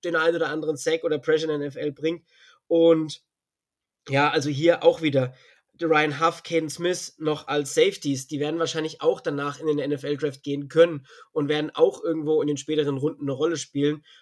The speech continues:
Und wenn wir gerade bei Draft Prospect sind, müssen wir natürlich dann auch über Cameron Peoples sprechen. Also Running Backs der Appalachian State Mountaineers, die bekommst du immer irgendwo in der N F L unter, sei es in der späten Runde oder sei es in, äh,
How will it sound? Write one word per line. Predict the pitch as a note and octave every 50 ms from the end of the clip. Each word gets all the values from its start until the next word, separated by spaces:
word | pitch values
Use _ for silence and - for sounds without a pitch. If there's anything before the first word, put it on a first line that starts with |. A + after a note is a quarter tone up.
| _ _ -
Und | D3 D3+ D3 C3
wenn | D3+ E3+ E3+
wir | E3+
gerade | - D3 D3+ D3+ C#3+
bei | D3 D3 C3+
Draft | - D#3 D#3+ E3 E3 -
Prospect | - F3+ F3 C3 - C#3 C3 C3+ -
sind, | D3+ C#3+ C3+ C#3 _ - _ _
müssen | E3 F#3 F3+ - F3+ D#3+
wir | D#3+
natürlich | D3 D3 C#3 - - E3+ F3+ F3+ E3 -
dann | - D#3+ D#3 D3+
auch | - C3 C#3 D3 D3+ C#3+ - _
über | - E3+ E3 D3+ D#3 D#3+ D3+
Cameron | - - D#3+ D#3 D#3 D3+ C#3+ C3
Peoples | C#3 D3+ D3 D#3 D3 C3
sprechen. | - - A#2+ B2+ B2 - B2 A#2+ _ _ - - _
Also | - - C#3+ C#3+ C#3+
Running | C#3+ D3+ E3+ G3 G3 F#3 F3
Backs | F3 E3+ E3+ - - - -
der | - D#3 D3+ D3+ G#2+
Appalachian | C#3+ C3+ D3+ D#3+ E3 D3+ - E3+ D3
State | - - D#3 D3+ D3
Mountaineers, | D3 C#3 D#3 E3 E3 E3 E3+ E3 D#3+ D#3+ D#3+ - _ - _ _ -
die | C#3+
bekommst | C#3 C#3 - E3 E3+ - -
du | E3+ _
immer | - G3+ G3+ G3 D#3+ C#3 -
irgendwo | D3 C#3+ D3 C3+ C#3 C#3+ C#3
in | B2 C#3
der | C#3 B2+
N | C#3
F | C#3+ C3 B2
L | A#2+ C3 -
unter, | - F3 F#3 F3 F3+ E3+ D#3+
sei | - D3 C#3+ D3
es | D3 C3+
in | D3
der | D3 C#3
späten | - - D#3 D3+ C#3+ C#3+
Runde | D3 C#3+ F3 G3 F#3 F3 E3+ E3 D3+ D3
oder | - D3 D3+ D3+ C#3+
sei | C3+ D3 D3 D3 D3
es | D3+ C#3+ - -
in, | - - D3 D3 D3 D3 D3 D3+
äh, | - - C#3+ C3+ C3+ C3+ C3+ C3